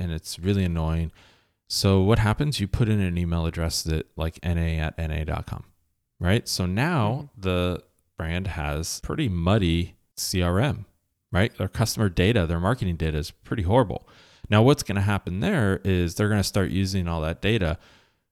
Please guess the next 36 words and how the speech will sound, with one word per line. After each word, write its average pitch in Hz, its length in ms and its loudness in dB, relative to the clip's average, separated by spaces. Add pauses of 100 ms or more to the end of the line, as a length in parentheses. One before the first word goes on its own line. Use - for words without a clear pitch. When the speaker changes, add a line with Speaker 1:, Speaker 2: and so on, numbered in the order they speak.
(160)
Speaker 1:
Some 110 280 0
will 127 140 -2
clean 85 280 -2
it, - 220 -2
but 85 120 0
I 82 80 -2
guarantee 90 380 -2
you 90 120 0
most 80 300 -2
don't, - 340 -2
based 82 260 -4
on 80 120 -4
our 78 120 -4
experience. - 540 -8 (240)
And 104 240 4
what 92 140 2
happens 98 360 0
is 120 160 0
they're 110 140 4
gonna 110 120 2
use 123 360 2
those 101 240 2
email 90 300 0
addresses 87 400 -2
that 87 100 -2
are 80 80 -2
uncleaned. 87 580 -4
They're 117 200 2
gonna 127 120 0
start 123 240 -2
sending 147 400 -2
them 139 140 -2
through 104 200 -6
their 98 160 0
email 95 280 0
platform, 95 600 -4